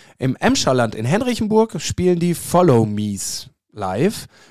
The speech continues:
Da gibt's ein Bungee-Trampolin, da gibt's den Kinderzirkus Ratzfatz und vieles mehr.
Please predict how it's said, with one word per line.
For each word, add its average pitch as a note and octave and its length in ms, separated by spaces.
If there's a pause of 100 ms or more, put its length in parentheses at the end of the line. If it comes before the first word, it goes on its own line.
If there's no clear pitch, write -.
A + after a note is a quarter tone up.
(120)
Da C3 160
gibt's E3 220
ein B2+ 140
Bungee-Trampolin, F3+ 1300
da B2 140
gibt's A#2 260
den B2+ 220
Kinderzirkus F3+ 880
Ratzfatz - 580 (160)
und E3 300
vieles A#2+ 720
mehr. F#2+ 320